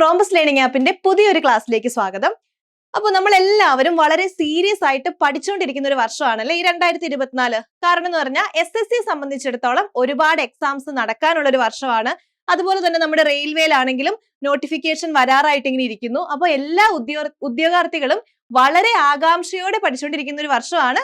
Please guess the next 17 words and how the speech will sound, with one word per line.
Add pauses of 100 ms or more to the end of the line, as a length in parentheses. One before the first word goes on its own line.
നമ്മുടെ
ഈ
രണ്ടായിരത്തി
ഇരുപത്തിനാല്
എന്ന്
പറയുന്നത്. (380)
അപ്പൊ
ഉടനെ (100)
തന്നെ
നമുക്കൊരു
എക്സാം
വരുന്നുണ്ട്
അല്ലേ,
എസ്
എസ്
സിയുടെ (140)
ജി